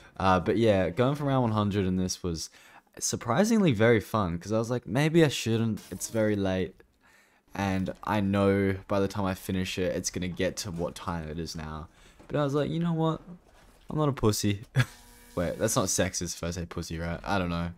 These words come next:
I don't think it is, right? I don't know. I don't mean it to be. I'm not a weak pers-, weak person, let's just say that. Um,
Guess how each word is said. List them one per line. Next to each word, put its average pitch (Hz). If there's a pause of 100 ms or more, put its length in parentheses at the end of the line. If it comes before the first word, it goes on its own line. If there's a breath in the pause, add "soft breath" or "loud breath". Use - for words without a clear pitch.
(100)
I 95
don't 95
think 87
it 82
is, 85 (320)
right? 90 (360)
I 78
don't 87
know. 85
I 101
don't 98
mean 98
it 87
to 85
be. 85
I'm 110
not 113 (180)
a 90 (1120 loud breath)
weak 110
pers-, 95 (540 loud breath)
weak 113
person, 95
let's 92
just 95
say 95
that. 85 (560 soft breath)
Um, 90